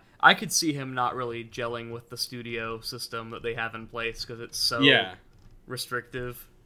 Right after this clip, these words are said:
Speaker 2: Of course.
Speaker 1: As, I mean, it
Speaker 2: And
Speaker 1: just, it just comes with the territory with Marvel, you know?
Speaker 2: Mm-hmm. And I, it's kinda scary to imagine what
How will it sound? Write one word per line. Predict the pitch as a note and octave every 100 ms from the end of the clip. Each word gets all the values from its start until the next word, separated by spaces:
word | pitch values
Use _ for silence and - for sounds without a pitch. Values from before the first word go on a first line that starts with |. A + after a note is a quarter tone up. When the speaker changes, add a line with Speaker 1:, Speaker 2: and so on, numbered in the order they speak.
| _ _ -
Speaker 2:
Of | A#2+ A#2
course. | A#2+ G#2 F2+
Speaker 1:
As, | A#2+ A#2+
I |
mean, | B2 B2
it | C3
Speaker 2:
And |
Speaker 1:
just, | A#2+ A#2 -
it | C3+
just | D3+ -
comes | D3 D3+ C3
with | C3+ C3 -
the |
territory | B2 B2+ B2+ A#2+ A#2 A2+ A2+
with | A#2+ A#2
Marvel, | A#2+ A#2 A2 G#2+
you | A#2+
know? | A#2 A#2+ - - - - _ -
Speaker 2:
Mm-hmm. | A#2 A#2 G#2+ G2+ - - - - - D3
And | D3+ D3 C#3 -
I, | - C#3 D#3 D3+ C3 - _ _ _ - - _ -
it's | D3+ C3+
kinda | F3 F#3
scary | F3+ - C#3 D#3+ C#3+
to | C#3+
imagine | C3 A#2+ B2+ B2+ B2
what | A#2+ B2